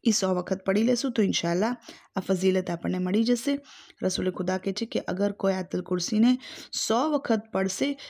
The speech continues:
તો તે એવા માણસ જેવો થઈ જશે જાણે તેણે પૂરી જિંદગી ખુદાની ઇબાદત કરી હોય.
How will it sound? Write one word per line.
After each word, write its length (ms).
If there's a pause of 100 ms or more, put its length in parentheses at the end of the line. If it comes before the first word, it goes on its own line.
(160)
તો 120
તે 240
એવા 420
માણસ 500
જેવો 240
થઈ 240
જશે 360
જાણે 420
તેણે 300
પૂરી 340
જિંદગી 680
ખુદાની 480
ઇબાદત 400
કરી 240
હોય. 220